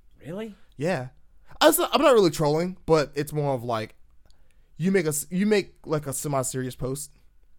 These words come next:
Speaker 2: and I'm gonna, like, pull something out of your post that's, and I'm gonna joke about it. Or
Speaker 1: Well, but that's just you.
Speaker 2: That's just, yeah.
Speaker 1: That's you. That's not trolling. That's you.
Speaker 2: I guess. That's, that's kinda what trolls do.
Speaker 1: But that's what we would all expect from you.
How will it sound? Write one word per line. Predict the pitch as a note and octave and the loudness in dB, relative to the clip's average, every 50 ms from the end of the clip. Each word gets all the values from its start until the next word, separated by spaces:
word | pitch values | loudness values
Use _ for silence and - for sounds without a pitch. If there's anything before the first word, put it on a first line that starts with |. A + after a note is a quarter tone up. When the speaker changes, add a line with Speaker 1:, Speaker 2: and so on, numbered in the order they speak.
| - - | -16 -10
Speaker 2:
and | - C#3 B2+ | -6 -6 -4
I'm | A#2 B2+ C3+ C#3 C3+ | -4 -4 -4 -4 -4
gonna, | C#3 C3 B2+ B2 A#2 - - | -4 -4 -4 -6 -6 -8 -10
like, | - A#2+ A2+ A2+ G#2+ _ _ _ - - - - - | -8 -8 -8 -8 -10 _ _ _ -20 -20 -18 -14 -12
pull | - D3+ C#3 C#3 | -10 -8 -8 -8
something | - - C3+ B2+ B2 | -8 -8 -10 -10 -8
out | A2 A#2+ B2+ | -8 -6 -6
of | C3 | -8
your | G2+ F#2+ | -8 -10
post | - B2+ A#2+ A#2+ A#2 - - - | -10 -10 -10 -10 -10 -12 -12 -10
that's, | - A#2+ - - - - - - - - - - - - - - - - - - - - | -10 -10 -10 -10 -14 -14 -14 -16 -18 -20 -20 -20 -20 -20 -20 -20 -20 -20 -20 -20 -14 -8
and | - C3+ | -6 -4
I'm | C3+ C3 | -4 -4
gonna | B2+ A#2+ A2+ | -4 -6 -6
joke | A#2 A#2+ A2+ - | -8 -12 -12 -12
about | - E2+ C#2 - - | -14 -16 -16 -16 -16
it. | - - _ - - - - - | -20 -20 _ -20 -20 -20 -12 -8
Or | C3+ B2+ B2 A#2+ A#2+ A#2 A#2 A#2+ A#2 A#2 A2+ G2 - _ - - - - | -8 -6 -6 -4 -6 -6 -6 -6 -6 -6 -8 -10 -14 _ -20 -20 -20 -20
Speaker 1:
Well, | - A#2 | -18 -14
but | A2+ A2+ | -12 -10
that's | B2 C#3 D3 | -10 -12 -12
just | - - - - | -14 -18 -18 -18
you. | A2 G#2+ - - - - - - - - - | -16 -18 -18 -20 -20 -20 -20 -20 -20 -18 -12
Speaker 2:
That's | - G3 - | -12 -10 -8
just, | F#3+ E3 - | -8 -8 -4
yeah. | - C4+ F#3 - - - - - - - - | -4 -4 -4 -4 -6 -14 -20 -20 -20 -18 -12
Speaker 1:
That's | - C#3+ C#3+ - | -12 -12 -10 -10
you. | C3 A#2+ F#2 | -12 -12 -12
That's | E2+ G2+ - - | -12 -12 -12 -12
not | G2+ - - | -14 -16 -14
trolling. | - - G2+ E2 - - D2 D#2+ - - - - - - _ _ _ - - - - | -14 -14 -14 -14 -14 -18 -20 -20 -20 -20 -20 -20 -20 -20 _ _ _ -20 -20 -20 -20
That's | - G#2 - - | -20 -20 -20 -20
you. | - E3 D#3+ C#3+ - | -20 -20 -20 -16 -14
Speaker 2:
I | - A#2+ | -12 -10
guess. | - G#2 E2+ D2+ - - - - - - - - - - _ _ _ _ - _ - - - | -8 -8 -8 -8 -10 -12 -16 -18 -20 -20 -20 -20 -20 -20 _ _ _ _ -20 _ -20 -18 -12
That's, | B3 A#3+ A#3 A3 F#3+ - | -6 -2 -2 -2 -2 -2
that's | A3+ G3+ G3+ - | -2 -2 -2 -2
kinda | - F#3 F#3+ F#3 E3 | -2 -2 0 0 0
what | C#3 B2+ B2 | 0 -2 -6
trolls | - C#3+ B2+ F#2+ F2+ - | -6 -8 -8 -8 -8 -10
do. | - A2+ A2 G2 | -10 -10 -10 -10
Speaker 1:
But | - - | -10 -12
that's | D#3+ D3+ D3+ | -12 -14 -14
what | D3+ C#3 A#2+ | -16 -16 -14
we | A#2+ A2+ | -14 -16
would | F#2+ - - - | -16 -16 -16 -14
all | - A2+ A#2+ A#2 | -12 -10 -10 -10
expect | G2 - - - - - - - | -12 -14 -16 -20 -20 -20 -20 -20
from | - D#2 D2 B1+ | -20 -20 -20 -20
you. | A1+ | -20